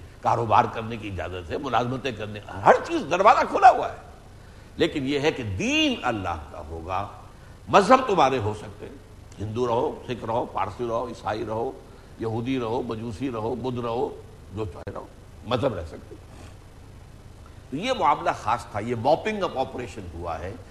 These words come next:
اور حال صورت یہ ہے کہ آیت تو انتہائی خوفناک ہے۔ فَإِذَا انْسَلَخَ الْأَشْهُرُ الْحُرُمُ فَاقْتُلُوا الْمُشْرِكِينَ حَيْثُ وَجَدتُّمُوهُمْ وَخُذُوهُمْ وَاحْصُرُوهُمْ وَاقْعُدُوا لَهُمْ كُلَّ مَرْصَدٍ۔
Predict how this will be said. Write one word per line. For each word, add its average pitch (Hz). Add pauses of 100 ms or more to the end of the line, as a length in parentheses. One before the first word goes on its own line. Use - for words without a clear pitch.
(260)
اور 123
حال 131 (220)
صورت 156
یہ 131
ہے 156
کہ -
آیت 143
تو 170
انتہائی 143
خوفناک 165
ہے۔ 226 (1120)
فَإِذَا 151
انْسَلَخَ 190
الْأَشْهُرُ 185
الْحُرُمُ 214 (320)
فَاقْتُلُوا 254
الْمُشْرِكِينَ 170
حَيْثُ 220
وَجَدتُّمُوهُمْ 165 (680)
وَخُذُوهُمْ 190 (420)
وَاحْصُرُوهُمْ 208 (340)
وَاقْعُدُوا 254
لَهُمْ 226
كُلَّ 214
مَرْصَدٍ۔ -